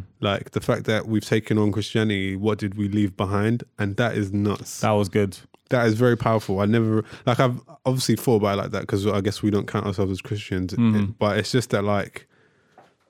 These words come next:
Speaker 1: word, like, what did we actually leave behind? Like, what faith that was ours did we
Speaker 2: Mm-hmm.
Speaker 1: just get rid of? What kind of c-, tradition or culture that is no longer living? Like, she said that, um, her language,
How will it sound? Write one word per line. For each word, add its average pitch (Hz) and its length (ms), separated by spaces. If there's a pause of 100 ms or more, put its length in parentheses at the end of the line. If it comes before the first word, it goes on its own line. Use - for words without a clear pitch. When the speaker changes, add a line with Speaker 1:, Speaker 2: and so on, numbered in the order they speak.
(220)
Speaker 1:
word, 110 460
like, 101 180
what 131 200
did 123 180
we 120 120
actually 117 460
leave 110 300
behind? 107 380
Like, 101 140
what 127 420 (200)
faith 127 420
that 101 140
was 101 260
ours 104 460
did 123 80
we 117 60 (180)
Speaker 2:
Mm-hmm. 104 80
Speaker 1:
just 104 220
get - 160
rid 104 160
of? 98 160
What 117 220
kind 117 240
of 104 120 (200)
c-, 120 100 (160)
tradition 110 460
or 101 80
culture 113 300
that 98 140
is 98 120
no 101 240
longer 104 480 (320)
living? 107 380
Like, 101 200
she 120 120
said 110 320
that, 104 180
um, 98 440 (680)
her 101 140
language, 104 680